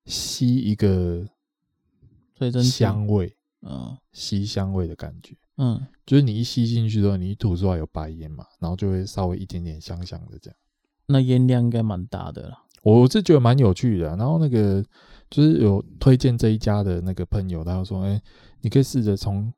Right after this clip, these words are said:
Speaker 1: 鼻子这样把烟吐出来，会更容易感受到那个香味。”
Speaker 2: 哦。
Speaker 1: 啊，啊，确实啊，就，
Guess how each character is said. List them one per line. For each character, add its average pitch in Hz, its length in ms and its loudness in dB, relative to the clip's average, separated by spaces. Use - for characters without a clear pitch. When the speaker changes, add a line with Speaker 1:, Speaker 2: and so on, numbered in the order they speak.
Speaker 1:
鼻 95 200 -4
子 104 140 -6
这 98 100 0
样 95 180 -2
把 85 180 -4
烟 95 260 -2
吐 85 240 -8
出 87 240 -6
来， 80 160 -12
会 98 360 -4
更 107 200 -2
容 92 180 -4
易 98 80 -6
感 82 240 -8
受 87 180 -8
到 85 160 -6
那 85 120 -8
个 82 80 -10
香 80 260 -12
味。” 92 160 -18
Speaker 2:
哦。 98 240 -14
Speaker 1:
啊， 110 160 2
啊， 120 120 0
确 113 220 0
实 - 220 -12
啊， 87 100 -10
就， 117 180 -4